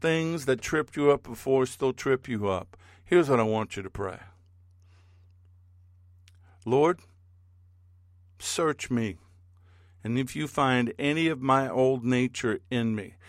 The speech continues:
if any areas of my soul, my mind, my spirit, my heart have not become new in you,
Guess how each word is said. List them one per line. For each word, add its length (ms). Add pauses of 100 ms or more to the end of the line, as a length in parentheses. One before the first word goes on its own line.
(220)
if 240
any 420
areas 720
of 160
my 260
soul, 560
my 160
mind, 480
my 120
spirit, 420
my 240
heart 240
have 180
not 320
become 480
new 320
in 320
you, 460